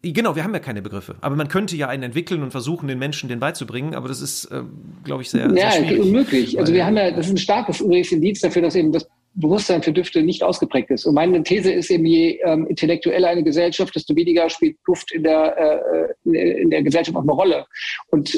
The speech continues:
Speaker 2: äh, da, und es, wir haben keine Sprache in der ganzen westlichen Zivilisation nicht. Aber es gibt natürlich Völker in Mittelamerika oder in, auch in Asien, die einen sehr ausgesprägten Sprachschatz haben für die, ausschließlich die Beschreibung von Düften.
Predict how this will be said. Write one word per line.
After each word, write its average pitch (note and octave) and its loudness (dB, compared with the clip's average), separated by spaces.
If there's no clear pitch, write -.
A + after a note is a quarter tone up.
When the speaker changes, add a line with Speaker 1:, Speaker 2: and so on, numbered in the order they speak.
Speaker 2:
äh, D3+ 4
da, - -2
und - 0
es, - -2
wir F3 2
haben G3 2
keine F3 2
Sprache A3 -2
in F3 0
der E3 0
ganzen G3 0
westlichen G3+ -2
Zivilisation F3+ 2
nicht. G3 -2
Aber E3+ 2
es F3+ -2
gibt - -2
natürlich - 0
Völker F#3+ 0
in D#3+ 2
Mittelamerika F3 2
oder D#3 2
in, D3+ 0
auch D#3 -2
in D#3+ -2
Asien, G3 0
die F3 4
einen F#3 0
sehr G#3 2
ausgesprägten F3+ 0
Sprachschatz F3 -2
haben D3 2
für G#3+ 0
die, G3 2
ausschließlich - 0
die - -8
Beschreibung G3 0
von F#3 0
Düften. F3+ -4